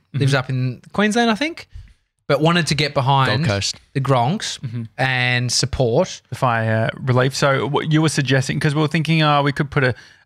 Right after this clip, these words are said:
Speaker 2: a donate thing on
Speaker 1: Yeah.
Speaker 2: our Facebook group, uh, admin,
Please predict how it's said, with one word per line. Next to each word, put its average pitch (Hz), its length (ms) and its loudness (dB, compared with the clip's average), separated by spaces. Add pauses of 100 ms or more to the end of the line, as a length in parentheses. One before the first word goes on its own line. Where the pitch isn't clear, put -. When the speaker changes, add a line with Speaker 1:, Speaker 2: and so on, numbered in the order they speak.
Speaker 2:
a 123 240 2
donate 131 500 0
thing 123 460 0
on 123 140 2
Speaker 1:
Yeah. 113 160 2
Speaker 2:
our 104 60 0
Facebook 127 500 -2
group, 123 400 0 (600)
uh, 123 400 2 (100)
admin, 123 760 0